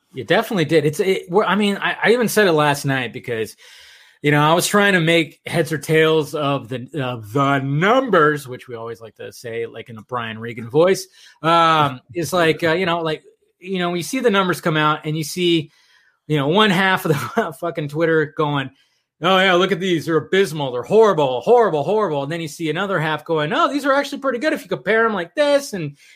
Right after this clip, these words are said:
you look at this, there is growth right here. It's all sounding good." So I was trying to make heads or tails of it, and I decided, all right, I'm just gonna do, like, a little audio talk thing and try to make heads or tails of it. And,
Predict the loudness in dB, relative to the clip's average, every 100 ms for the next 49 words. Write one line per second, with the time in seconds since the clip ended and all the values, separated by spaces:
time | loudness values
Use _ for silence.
0 | -4 2 2 4 2 2 4 2 2 2
1 | 6 6 4 2 2 2 2 2 2 0
2 | 0 -2 -4 -4 -4 0 0 0 0 0
3 | 0 -4 -4 -4 -6 -8 -8 -4 -2 -2
4 | -4 -4 -4 -6 -6 -4 -4 -8 _ -10
5 | 0 2 2 0 -2 -2 0 0 0 0
6 | -2 -2 -2 -2 -4 -6 -8 -6 -6 -6
7 | -6 -6 -8 -12 _ _ -6 -2 0 0
8 | 0 -2 -4 -4 0 2 2 -2 -4 -4
9 | -6 -6 -6 -8